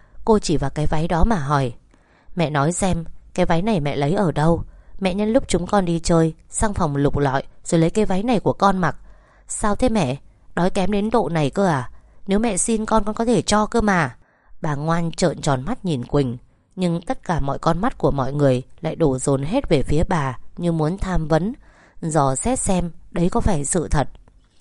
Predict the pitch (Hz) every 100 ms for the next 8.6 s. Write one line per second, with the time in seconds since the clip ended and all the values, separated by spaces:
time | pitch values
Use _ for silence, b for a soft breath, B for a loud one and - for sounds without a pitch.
0 | _ - 233 277 175 139 123 b b 175
1 | 165 202 208 - 143 143 139 151 196 208
2 | 139 - b b b 185 185 156 151 -
3 | 220 208 208 202 185 - - 147 135 -
4 | 147 156 240 - b b b - - 214
5 | 190 190 202 190 147 139 180 190 185 262
6 | 160 147 165 240 220 202 147 135 202 196
7 | 143 131 - b b b b 156 139 143
8 | 151 226 247 196 196